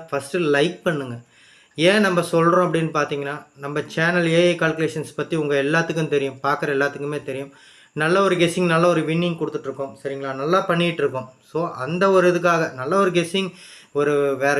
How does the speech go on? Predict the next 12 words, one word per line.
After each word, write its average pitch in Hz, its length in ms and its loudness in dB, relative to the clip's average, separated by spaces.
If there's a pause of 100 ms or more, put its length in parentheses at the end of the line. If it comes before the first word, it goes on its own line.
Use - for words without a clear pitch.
YouTube 180 300 2
சேனல் 180 260 4
எது 170 120 4 (100)
போனீங்கனாலும் 170 460 2
நீங்க 160 200 -2
பார்த்தீங்கனாலும், 156 580 -2 (440)
நான் 147 160 -2
அதை 180 120 4
விட 208 220 4
பெட்டரா 180 320 2
நம்ம 160 240 -2
பண்ணிகிட்ருக்கோம், 143 560 -4